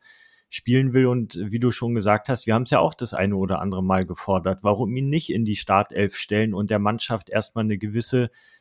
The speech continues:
Stabilität geben und dann schaut man, wie das Spiel läuft und dann kann man immer noch reagieren. Und dadurch hat die Hertha auch wieder hoch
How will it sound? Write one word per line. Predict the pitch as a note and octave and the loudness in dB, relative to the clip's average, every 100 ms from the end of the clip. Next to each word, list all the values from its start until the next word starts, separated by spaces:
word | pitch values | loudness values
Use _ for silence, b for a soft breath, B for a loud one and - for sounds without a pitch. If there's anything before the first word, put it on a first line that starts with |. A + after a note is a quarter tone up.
| b | b
Stabilität | - A#2+ A2 A#2 A2+ G#2 C3+ C#3 C3+ - | 0 2 2 2 0 0 2 2 0 -8
geben | E2+ A#2+ A#2 A2 | 2 4 4 2
und | F#2 G2 | -2 0
dann | G#2 G#2 | 0 0
schaut | - A#2 B2 | 2 2 2
man, | A2+ G#2 | -4 -2
wie | |
das | G#2+ A2+ | -2 -4
Spiel | - A#2 G#2+ | 0 2 4
läuft | A2+ A#2 - | 4 4 0
und | F#2+ | -4
dann | F#2 | -4
kann | F#2+ G#2 | -6 -4
man | G#2 G#2+ | -2 -2
immer | B2 A2 | -2 0
noch | F#2 - | -2 -2
reagieren. | F#2+ F2 E2+ F#2+ F2 - B B B B | -2 -2 -2 -2 -2 -6 B B B B
Und | - A2+ A2+ G2+ | -4 0 2 4
dadurch | A2+ C3 - - _ | 4 2 -4 -12 _
hat | - B2 - | -4 -4 0
die | A2 | 2
Hertha | A#2+ - A#2+ | 2 2 0
auch | A2 - | 0 -2
wieder | A#2 A#2 A2 - _ | 0 2 2 0 _
hoch | - C3 D3 C3+ | -2 4 4 4